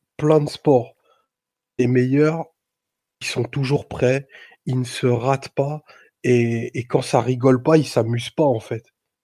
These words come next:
Donc je, je sais que, euh, c'est, c'est un grand enfant et, et qu'il faut, il faut quand même lui garder cette part de,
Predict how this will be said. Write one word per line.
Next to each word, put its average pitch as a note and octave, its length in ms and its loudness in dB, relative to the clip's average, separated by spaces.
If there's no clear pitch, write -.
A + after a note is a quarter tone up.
Donc A#2+ 140 -14
je, A#2+ 260 -2
je A#2 200 -4
sais D3+ 260 -2
que, - 200 -12
euh, A2 600 -12
c'est, A2 400 -8
c'est - 200 -10
un A#2 160 -2
grand A#2+ 340 4
enfant C3+ 520 0
et, A2+ 200 -6
et A2+ 120 -6
qu'il - 180 -16
faut, B2+ 260 0
il B2 140 -10
faut B2 220 -2
quand B2+ 160 4
même C3+ 180 4
lui B2+ 100 -4
garder C3 380 0
cette B2 300 -6
part B2+ 260 -4
de, A2+ 260 -6